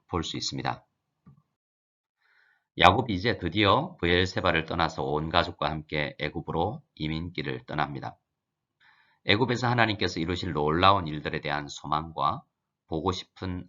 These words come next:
아들 요셉을 만나기 위해서인 말입니다. 오늘 우리는 말씀을 통해서 야곱이 아들을 보고 싶어하는 인간적 감정보다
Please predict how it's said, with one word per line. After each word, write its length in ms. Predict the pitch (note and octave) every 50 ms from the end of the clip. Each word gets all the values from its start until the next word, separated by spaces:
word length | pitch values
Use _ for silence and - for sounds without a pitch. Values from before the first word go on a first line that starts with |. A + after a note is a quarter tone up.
| _ -
아들 420 | E2+ F#2 F#2 - F2+ E2+ D#2+ D#2
요셉을 600 | F2 F2+ F2 - - - E2 D#2+ E2 A2+ C3 - _
만나기 720 | - D#2 D#2 D#2 D2+ D2 C#2+ C2+ C#2 - D#2 D#2 D#2+ D#2 D#2 D2+
위해서인 500 | - C2+ C#2+ D2 C#2 - - D#2+ D2 C#2
말입니다. 500 | B1+ B1+ C2 C2+ C2 C2+ B1+ B1 A#1+ - _ _ _ _ _ _ _ _ _ _ _ _ _ _ _ _ _ _ - - - - - - - _ -
오늘 180 | - D3+ D#3 D3+
우리는 360 | G2+ G2+ A#2+ C3 C3 A#2 E2
말씀을 460 | C#2+ C#2 D2+ D2+ - - A#2 A2+ G2+
통해서 640 | - G#2 E2 D2 C#2+ - F#2 F2+ D#2+ C#2+ B1 - - - _ _ _ _ _ _ _ _ -
야곱이 680 | D2+ D2+ D#2 D#2 F#2 F#2 E2+ E2+ E2+ F2+ A2 C#3 - - _ _ _ _ _ _ _ _ -
아들을 460 | - A#2 - - C#3 B2 C3 A#2+ -
보고 240 | - E2 D#2 G2 F#2
싶어하는 580 | F#2 - - - - F#2 D#2+ F2 F#2+ F#2 -
인간적 680 | - D#2 D#2 D#2 E2+ F2+ F2 F#2 F#2+ F#2+ A#2 A2 - -
감정보다 880 | - C#2 C2 C2+ C#2+ D#2+ F#2+ G2 F#2+ E2+ C#2 C2 C2 C#2+ F#2+ C3 -